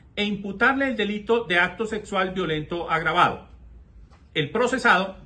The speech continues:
deberá cumplir medida de aseguramiento de detención privativa de la libertad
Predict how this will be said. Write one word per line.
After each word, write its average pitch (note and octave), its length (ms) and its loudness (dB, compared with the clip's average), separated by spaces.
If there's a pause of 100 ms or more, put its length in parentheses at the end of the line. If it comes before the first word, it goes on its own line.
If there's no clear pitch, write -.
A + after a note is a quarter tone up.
deberá F3 340 0
cumplir A#3 360 -4
medida F#3 320 0
de A3+ 80 2
aseguramiento F#3+ 840 -4
de F3 120 -4
detención E3+ 540 -6
privativa G3+ 560 -4
de G#3 100 -2
la G#3 100 0
libertad G#3+ 540 0